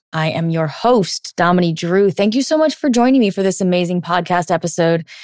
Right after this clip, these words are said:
I am coming to you live on Facebook Live, uh, in the land of the Book of Face.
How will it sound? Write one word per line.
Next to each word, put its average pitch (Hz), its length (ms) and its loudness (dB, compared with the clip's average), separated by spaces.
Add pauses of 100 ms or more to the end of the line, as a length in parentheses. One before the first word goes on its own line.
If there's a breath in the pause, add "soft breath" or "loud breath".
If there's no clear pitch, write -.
(280 loud breath)
I 185 100 0
am 185 140 2
coming 175 260 -2
to - 160 -8
you 170 60 0
live 175 420 2
on 170 160 0
Facebook 165 420 -4
Live, 180 560 2 (360 loud breath)
uh, 143 420 0
in 165 100 -6
the 156 120 0
land 170 520 -2 (260)
of 160 240 -2
the 156 60 -10
Book 156 200 -6
of 147 100 -4
Face. 180 500 0